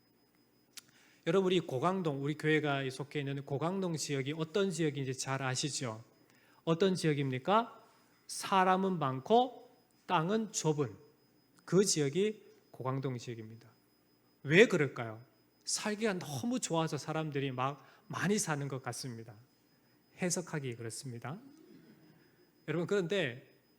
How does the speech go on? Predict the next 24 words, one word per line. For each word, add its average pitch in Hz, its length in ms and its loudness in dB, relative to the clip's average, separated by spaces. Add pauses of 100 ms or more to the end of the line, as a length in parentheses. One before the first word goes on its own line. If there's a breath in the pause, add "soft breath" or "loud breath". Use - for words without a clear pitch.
(140)
사람은 220 720 0
많고 135 760 -6
땅이 208 300 -4
좁다 165 380 -2
보니까 127 680 -6 (760 soft breath)
사람들이, 220 680 2
일반 214 400 0
쓰레기들이 175 920 -2
매일 170 360 0
아침 233 480 -4 (1040)
대문 170 300 0
앞에 139 480 -4
많이 185 480 -6
쌓여져 190 480 -2
있는 123 260 -6
것을 120 300 -10
보게 123 300 -10
됩니다. 113 420 -18 (520 soft breath)
여러분, 196 260 2
그 190 80 2
쓰레기 214 360 2
다 156 140 2
어디로 170 340 4
갈까요? 127 520 -4